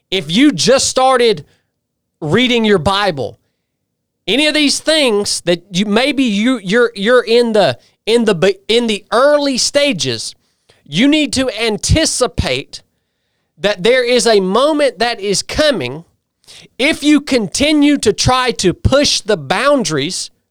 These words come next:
within whatever realm you're operating in, there's a moment coming where you are not going to want to do what you have got to do in order to move the mission forward.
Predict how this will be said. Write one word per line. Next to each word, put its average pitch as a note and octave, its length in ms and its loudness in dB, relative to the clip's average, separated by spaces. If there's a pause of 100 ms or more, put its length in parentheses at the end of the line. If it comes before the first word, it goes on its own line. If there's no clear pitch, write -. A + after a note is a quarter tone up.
(580)
within G#3 460 2
whatever A3 500 2
realm A3 400 2
you're F#3+ 160 4
operating C3+ 720 -2
in, A#2 240 -10 (1080)
there's G#3+ 300 2
a G#3+ 80 0
moment D4 560 0
coming G#3+ 540 0 (460)
where G#3+ 280 2
you B3 400 2
are G#3 220 2
not A3 640 -2
going C4 480 4
to C4+ 120 0
want G#3+ 540 2 (220)
to G3+ 100 2
do F#3 520 2 (160)
what G3 460 -2
you A3 200 0
have F3 400 -4
got G#3+ 340 -4
to B3 120 0
do F3+ 420 4 (240)
in F#3+ 240 -2
order A3 360 4
to G#3+ 240 0
move F#3+ 400 2
the F3+ 100 0
mission F3+ 480 0
forward. B2 420 -6